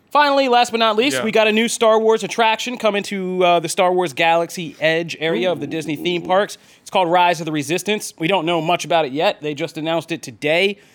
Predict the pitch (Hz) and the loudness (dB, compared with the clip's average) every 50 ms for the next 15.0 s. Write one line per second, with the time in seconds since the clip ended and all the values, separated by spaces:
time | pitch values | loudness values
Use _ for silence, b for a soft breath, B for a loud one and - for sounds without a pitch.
0 | b b b b - 156 160 156 160 160 160 143 - 285 311 - 240 - 214 202 | b b b b 2 2 4 4 4 4 2 2 2 0 0 -2 -2 -2 -2 0
1 | 196 180 180 196 240 247 - 220 202 165 190 202 196 190 185 147 160 180 180 180 | 0 -2 0 0 -2 -2 -2 -4 -4 -2 -4 -6 -2 -2 -4 -4 -4 -6 -6 -8
2 | 160 - - 185 175 175 160 147 160 147 143 143 135 175 202 190 - - - 165 | -8 -4 -4 -2 -2 -2 -2 0 0 0 0 0 0 2 2 2 0 -4 -8 -6
3 | 175 175 175 170 170 170 165 b b b b b b b - 165 - 233 226 220 | -2 -2 0 0 -2 -2 -6 b b b b b b b -8 -2 0 0 0 2
4 | - 202 180 175 147 - - - 190 208 202 202 170 190 190 190 180 - - - | 0 -2 -2 -2 -6 -6 -8 -6 -6 -4 -4 -4 -4 -6 -6 -6 -6 -8 -10 -12
5 | - - - - - - 180 170 143 - 180 208 208 196 - - 190 185 - - | -14 -16 -18 -20 -8 -4 -2 -2 -2 -4 -6 -6 -6 -6 -4 -4 -4 -4 -4 -8
6 | - 180 175 165 147 151 151 165 180 175 - - 180 170 160 147 - - b b | -8 -8 -6 -6 -4 -4 -2 -2 -2 -2 -4 -4 -4 -4 -4 -8 -12 -18 b b
7 | b b b b b - - 185 185 180 180 165 147 - - - - 170 175 185 | b b b b b -6 -2 0 0 2 0 0 -2 -4 -6 -4 -2 0 2 4
8 | 196 196 202 180 - - - - - 180 170 170 170 160 160 165 160 160 151 156 | 4 2 2 0 -4 -8 -8 -6 -4 -4 -2 -2 -2 -2 -2 -2 -4 -4 -4 -6
9 | 151 151 151 143 - - _ - 143 131 - 147 131 151 147 - 147 131 123 139 | -6 -6 -6 -8 -10 -14 _ -14 -14 -14 -12 -10 -10 -8 -6 -6 -8 -6 -6 -6
10 | 135 127 143 196 180 - 196 175 - 160 185 180 190 190 190 175 156 160 165 - | -8 -6 -6 -8 -6 -6 -8 -10 -4 -2 -2 -2 0 -2 -4 -4 -4 -4 -4 -4
11 | 160 147 139 - - 156 143 - - - - 143 131 - - - 190 208 214 208 | -4 -6 -6 -4 -4 -4 -4 -4 -10 -10 -8 -8 -8 -8 -6 0 2 4 4 4
12 | 214 214 208 b b b b b b b b b b - 170 180 185 185 185 185 | 2 0 -2 b b b b b b b b b b -2 0 2 2 2 2 0
13 | 170 - - 202 233 240 233 220 220 226 208 156 180 185 175 170 165 151 - - | -4 -8 -8 -4 -2 0 0 0 0 -2 -4 -2 -2 -4 -2 -2 -4 -4 -4 -2
14 | 165 156 151 139 139 147 139 139 - - 143 143 143 131 139 135 131 127 120 | -2 -2 -2 -2 -4 -6 -6 -6 -8 -8 -8 -8 -8 -8 -8 -8 -8 -10 -12